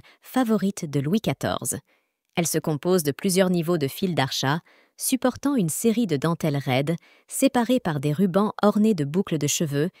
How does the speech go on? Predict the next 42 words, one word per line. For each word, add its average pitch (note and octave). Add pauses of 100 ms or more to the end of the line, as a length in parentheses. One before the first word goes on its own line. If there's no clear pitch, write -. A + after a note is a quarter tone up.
(220)
qui -
les B3+
recouvrent D#3
entièrement. D3 (760)
Le G3+
raglan. E3+ (520)
Les E3
manches F#3
raglan, F3 (280)
conçues C4
pour D3
Lord F#3
Somerset, D3+ (400)
offrent D4
une D4
plus F4
grande C4+
liberté G#3
de F3
mouvement D#3+
des C#3+
bras. C#3 (560)
Elles E3
auraient F#3
été E3
inspirées F#3+
par F3
le D#3+
manteau D#3+
qu'il E3+
portait F3
après G#3
avoir F#3
perdu G#3
un F#3
bras F3
lors G3
de E3+
la D3+
bataille E3+
de D#3
Waterloo. C#3+